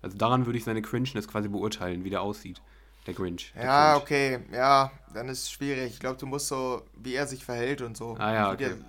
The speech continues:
Speaker 2: also wie der gespielt wird. Ist, ja, ganz, ganz komisch auf jeden Fall. Als Kind fand ich's irgendwie immer gruselig und cool zugleich.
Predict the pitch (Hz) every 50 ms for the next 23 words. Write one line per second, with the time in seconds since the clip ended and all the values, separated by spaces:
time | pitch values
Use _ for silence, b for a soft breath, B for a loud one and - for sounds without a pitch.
0 | 52 50 - - - 95 110 123 110 127 131 139 123 131 123 - - 131 131 139
1 | 135 127 120 113 - 117 - - - - - - - 87 117 123 131 127 135 139
2 | 147 147 - - 135 131 135 - - 139 135 135 120 113 117 113 - 117 113 110
3 | 113 120 117 113 113 110 - - - 156 156 156 - 151 147 147 143 - 120 139
4 | 143 151 139 139 139 143 139 139 131 127 B B B B B B - - 120 117
5 | 135 170 175 175 160 156 160 156 156 - 123 135 127 120 - - - - - -
6 | - - - - - 147 156 180 196 185 - 151 127 120 123 123 139 175 202 208
7 | - b